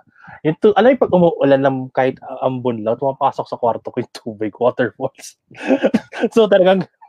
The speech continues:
ah, ngayon, parang naayos na namin, na-fix na namin siya, okay na. So, no problem na. Pero, ah, there are some times na parang may umaanggi pa rin and all, all that stuff in between. So, inaayos ko pa rin siya. So, good pa naman. It's really good. Sobrang,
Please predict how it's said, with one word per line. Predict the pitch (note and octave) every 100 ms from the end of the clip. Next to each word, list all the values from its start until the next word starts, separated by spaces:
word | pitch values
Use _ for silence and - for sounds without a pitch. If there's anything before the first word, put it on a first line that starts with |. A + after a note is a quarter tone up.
| _ - D#4+ - B3+ - C#3+
ah, | D#3 D#3 D3 D3 C#3+ _ _
ngayon, | E3+ D#3 E3 E3+ F3 C#3+ B2
parang | C#3+ C#3+ C#3+
naayos | B2+ B2+ -
na | B2+ B2 C3+
namin, | A#2+ A2
na-fix | A2+ - A#2+ -
na | A#2+
namin | A2+ A2 A2+
siya, | -
okay | E4+ E4+
na. | D#3+ D3 B2
So, | B2+ E3+ E3
no | F3
problem | F3+ F3 E3 D#3+ D#3
na. | D3+ C#3
Pero, | C#3+ D3+ D3 C#3+ _ - - -
ah, | B2+
there | C3 C#3+
are | C#3+ C3+
some | C3+ C3
times | B2 A#2+
na | B2
parang | B2 A#2+ A#2+
may | A#2+ A#2
umaanggi | A#2 G#2+ G#2+ A2 G#2
pa | A2
rin | G#2+ G#2+
and | G#2+
all, | G#2 G#2 -
all | G#2+
that | G#2
stuff | - G#2 G#2+
in | G#2
between. | G2+ G#2+ G#2
So, | B2+
inaayos | F#3+ F#3+ C3+ B2+
ko | A2
pa | A2+
rin | A2 G2
siya. | G2+
So, | E3+ G3+ G#3
good | D4+ -
pa | C#4
naman. | B3 A#3 G3+
It's | C#3 C#3+
really | E3+ D#3
good. | C#3+ A#2+
Sobrang, | - A#2+ A#2 A#2+